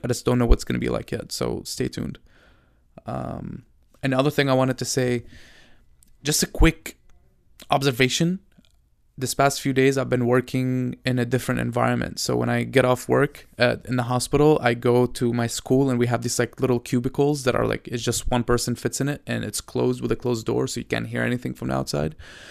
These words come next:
And I've been studying in those rooms, and I noticed that I've been so much more focused in those rooms. And I've been thinking about why, even though it feels like,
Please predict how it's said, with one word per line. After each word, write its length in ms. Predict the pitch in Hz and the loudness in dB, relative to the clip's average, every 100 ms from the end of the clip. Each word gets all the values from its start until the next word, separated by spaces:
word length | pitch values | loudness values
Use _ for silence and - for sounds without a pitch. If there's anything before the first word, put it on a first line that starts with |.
| - - - | -20 -20 -10
And 100 | - | 2
I've 100 | 135 | 4
been 100 | 127 | 4
studying 320 | 131 139 139 139 | 4 6 6 6
in 140 | 123 | 4
those 280 | 120 127 - | 4 2 0
rooms, 300 | 117 110 - | -2 -2 -2
and 160 | 117 | 0
I 80 | 117 | 2
noticed 460 | 117 123 135 123 - | 4 4 4 2 4
that 280 | 117 113 104 | 4 2 -2
I've 140 | 117 | -4
been 100 | 117 | -2
so 140 | - | -2
much 160 | 117 - | -4 -4
more 80 | 110 | -6
focused 580 | - 123 - - - - _ _ _ _ _ - | -2 0 0 -2 -10 -14 _ _ _ _ _ -4
in 140 | 123 | -2
those 260 | 117 110 - | 0 -2 0
rooms. 380 | 185 - - - | 0 0 -6 -6
And 140 | 120 | -2
I've 340 | 117 117 113 117 | 0 0 0 -2
been 100 | 123 | 2
thinking 200 | 208 202 | 4 6
about 200 | 190 151 | 4 6
why, 520 | 135 139 135 131 131 _ _ _ - - | 6 6 6 2 -2 _ _ _ -16 -4
even 220 | 147 147 | -2 2
though 100 | 160 | 2
it 80 | 143 | 2
feels 260 | 151 131 - - - | 0 -2 -4 -10 -8
like, 260 | 123 - | -8 -8